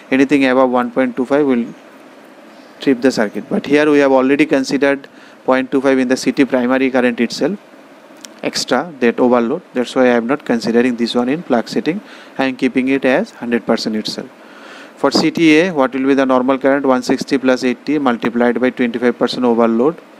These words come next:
which is three hundred ampere. So again, what will be C T ratio? Three hundred is to one. What is the plug setting?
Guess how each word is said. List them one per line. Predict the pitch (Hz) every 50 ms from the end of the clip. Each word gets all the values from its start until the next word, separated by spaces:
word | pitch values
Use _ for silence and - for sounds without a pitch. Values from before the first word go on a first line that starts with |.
| - - - - - - - -
which | - -
is | 143 143 -
three | - - 131
hundred | 127 120 117 117 110
ampere. | 113 104 101 98 - 117 - - - - - - - - - - -
So | - 123
again, | 123 120 117 131 135 135
what | 131 127 120 131
will | 135
be | 131 135
C | 127 139 131
T | 120 135
ratio? | 127 131 127 - - 143 139
Three | - - 131 127
hundred | 120 120 127 127 127
is | 131 123 -
to | - 135 127
one. | 127 127 143 175 202 - - - - - - - -
What | - 117 113 131
is | 127 120
the | 131 127
plug | 123 - 131 123 127 -
setting? | - - 131 127 151 170 208